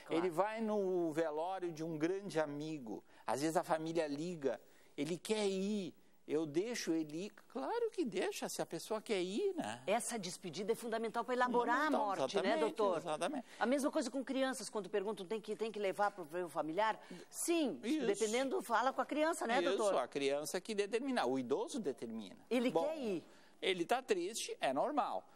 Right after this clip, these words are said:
Speaker 2: Agora, uma tristeza sem choro, uma tristeza
Speaker 1: Ah,
Speaker 2: sem,
Speaker 1: ok.
Speaker 2: eh, razão aparente,
Speaker 1: Uhum.
Speaker 2: um sentimento sempre de mal-estar, de mau humor, isso é uma depressão, nós precisamos tratar.
Speaker 1: Bem diferente.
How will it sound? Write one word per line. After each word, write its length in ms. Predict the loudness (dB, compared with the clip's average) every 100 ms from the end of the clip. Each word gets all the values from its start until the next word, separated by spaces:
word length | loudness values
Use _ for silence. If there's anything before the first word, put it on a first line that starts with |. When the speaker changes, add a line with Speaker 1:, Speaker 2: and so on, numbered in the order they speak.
| -10
Speaker 2:
Agora, 540 | 0 2 2 0 -4 -8
uma 240 | -6 -4 -4
tristeza 760 | -4 -6 -4 0 0 2 -2
sem 380 | -2 -2 0 0
choro, 640 | 0 0 0 -2 -4 -8 -10 -20 -20 -12
uma 260 | -4 -2
tristeza 680 | -2 -6 -8 -2 -2 2 0
Speaker 1:
Ah, 200 | 0 0
Speaker 2:
sem, 500 | 0 0 0 2 2 0
Speaker 1:
ok. 400 | -2 -12 -2 0
Speaker 2:
eh, 380 | 0 -2 -4 -2
razão 680 | 2 2 0 0 0 2 0
aparente, 960 | 0 2 0 2 0 0 -2 -6 -8 -8
Speaker 1:
Uhum. 520 | -8 -6 -6 -6 -8 -8
Speaker 2:
um 120 | -2
sentimento 880 | -2 -2 -4 -6 -4 0 0 -2 -4
sempre 360 | -2 -4 -6
de 160 | -10 -4
mal-estar, 920 | 0 0 -2 -2 -2 0 -2 -2 -4
de 140 | -4 -2
mau 260 | 0 0 -4
humor, 580 | 0 2 2 0 -4 -8 -16 -18
isso 180 | -10 -6
é 60 |
uma 160 | -4 -2
depressão, 760 | -2 0 -2 -2 -2 -2 -2 -2
nós 180 | -2 -4
precisamos 320 | -4 -4 -4
tratar. 540 | -4 -2 -2 -4 -6
Speaker 1:
Bem 240 | -10 -8 -6
diferente. 560 | -6 -6 -8 -12 -20